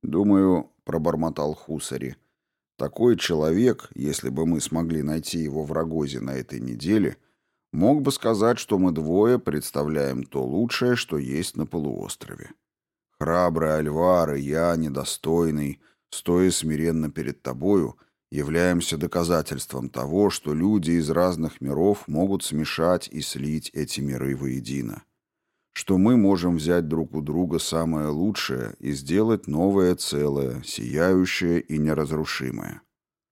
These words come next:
«Я не уверен, что твоя жилетка самая лучшая из всего, что может предложить Вальеда», нахмурился Альвар. «Но мы это замнём». «Я не уверена, что хотела получить серьёзный ответ на мой вопрос»,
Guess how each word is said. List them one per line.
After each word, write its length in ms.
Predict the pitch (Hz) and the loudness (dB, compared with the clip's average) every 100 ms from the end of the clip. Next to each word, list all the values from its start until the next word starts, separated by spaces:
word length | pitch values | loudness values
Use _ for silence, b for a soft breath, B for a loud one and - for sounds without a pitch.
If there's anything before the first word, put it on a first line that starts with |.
| _ | _
«Я 280 | - 90 104 | -4 2 2
не 120 | 107 | 4
уверен, 420 | 123 131 113 92 | 4 6 4 4
что 220 | 92 - 95 | 2 0 0
твоя 360 | 95 104 98 | 2 2 2
жилетка 480 | 95 110 147 - 87 | 0 2 0 0 -4
самая 440 | - 117 123 107 | 0 2 4 4
лучшая 520 | 98 101 139 - 90 87 | 4 4 2 0 -2 -2
из 60 | |
всего, 380 | - - 82 117 | -4 -4 0 2
что 220 | 123 90 | 0 -2
может 360 | 78 92 113 - | 0 2 0 -2
предложить 560 | 87 85 85 80 101 | -2 2 2 2 0
Вальеда», 600 | 95 110 101 82 69 76 - _ _ _ - | 2 2 2 2 0 -4 -6 _ _ _ -8
нахмурился 720 | 73 - 76 65 71 - 73 | -6 -2 -2 -2 -4 -4 -2
Альвар. 420 | 78 71 57 - _ _ _ - | -2 -2 -4 -8 _ _ _ -2
«Но 160 | 160 | 4
мы 120 | 143 104 | 6 4
это 180 | 92 85 | 2 0
замнём». 520 | 87 80 67 50 50 _ _ _ _ _ _ - | 0 0 -2 -6 -14 _ _ _ _ _ _ -6
«Я 280 | 90 104 | 0 2
не 140 | 98 101 | 4 4
уверена, 640 | 104 110 127 87 80 80 | 4 4 4 4 2 0
что 200 | - 98 | -2 -4
хотела 440 | 92 95 104 90 | -4 -2 0 0
получить 500 | 85 92 95 - 85 | 0 0 0 -2 -6
серьёзный 600 | - 90 87 90 78 80 78 | -4 -2 2 0 0 0 -2
ответ 380 | - 110 139 | 0 -2 0
на 100 | 92 | 0
мой 200 | 78 92 | 0 2
вопрос», 600 | 98 92 76 67 - - | 2 0 -2 -6 -6 -12